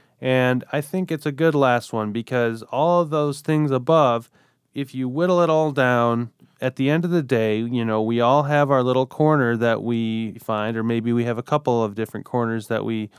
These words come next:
live in, but there's a lot of different working opportunities out there, and we can't do 'em all. We have to find our niche.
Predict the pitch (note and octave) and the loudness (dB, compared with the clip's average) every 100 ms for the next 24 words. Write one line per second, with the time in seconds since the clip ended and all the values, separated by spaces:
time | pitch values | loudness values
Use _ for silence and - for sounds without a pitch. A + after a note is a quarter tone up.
0 | - C3 B2 A#2+ B2+ C3+ A#2+ A#2+ B2 C#3+ | 0 2 2 2 0 2 2 2 2 0
1 | C#3 C3+ B2+ C3 D#3 F3 D3 - D3 - | 2 2 2 2 2 2 -2 -2 -4 -2
2 | D#3 D3 - - - C3 C#3 D#3 - C#3+ | -2 -4 -8 -14 -14 -4 0 0 2 2
3 | B2 C3+ A#2+ C3 A#2+ A#2 A#2 - C#3 C#3+ | 2 0 -2 0 2 2 2 2 0 0
4 | B2 B2+ B2 B2+ - C3+ C3+ E3 A#2+ C#3+ | 0 0 0 -4 -6 -6 0 0 0 2
5 | C#3 C3 C#3+ A#2+ B2+ B2 C3+ - C3 - | 4 4 4 2 0 -4 -6 -6 -10 -6
6 | A2 A2 A2 A#2 A#2+ A#2+ - - | -4 -4 -4 -2 -2 -4 -8 -20